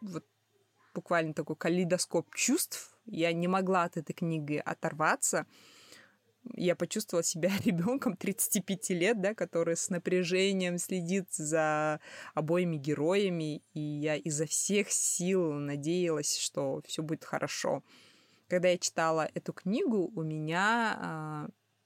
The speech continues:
параллелью в голове прокручивались события, э, "Маленького принца"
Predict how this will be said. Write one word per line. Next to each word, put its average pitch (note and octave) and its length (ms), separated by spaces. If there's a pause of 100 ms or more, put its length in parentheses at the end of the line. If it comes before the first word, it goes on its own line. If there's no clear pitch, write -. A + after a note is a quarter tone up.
(840)
параллелью E3+ 560
в E3+ 80
голове D3+ 440
прокручивались D#3+ 960
события, D#3+ 1000
э, C#3+ 100
"Маленького D#3 540
принца" D#3 720